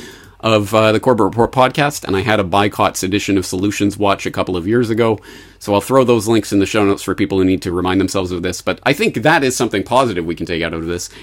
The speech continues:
Well, we still are in the driver's seat. We still get to choose what we are buying and whether we're going to actually support these agendas with our time, our attention, our money, our resources, and our lifeblood,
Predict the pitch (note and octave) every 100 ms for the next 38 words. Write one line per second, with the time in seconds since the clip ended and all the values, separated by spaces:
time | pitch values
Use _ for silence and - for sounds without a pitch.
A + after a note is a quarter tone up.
0 | - A#2+ C3 F#3 A#3 - F3+ F3+ A2+ G#2+
1 | A2+ A#2+ A2+ G#2 A2 G#2 E2 - D#2+ -
2 | A2 E3+ G#3+ - F#3 D#3 D3+ F#2+ - F3
3 | F3+ G2 E2 F#2 G2+ C3 - B2 A2 F2+
4 | F2+ G2+ A2+ E2+ C#2+ G2 - - - -
5 | - F#2 F2 F2 F2 B2+ B2+ A#2 A#2 A2
6 | A#2+ B2+ A#2 - A2+ - - C3 A#2+ A2+
7 | G#2+ - B2 A#2 G2 E2+ D#2+ E2+ D#2+ D#2
8 | - F2+ F2 - B2 B2 A2+ - F#2+ -
9 | G#2+ G#2+ G#2+ - F#2 F2 F#2+ G2+ - F2
10 | E2+ G2 F2+ F2+ F2 F2 E2 - E2+ D#2+
11 | D#2+ E2+ G2+ - E2+ D2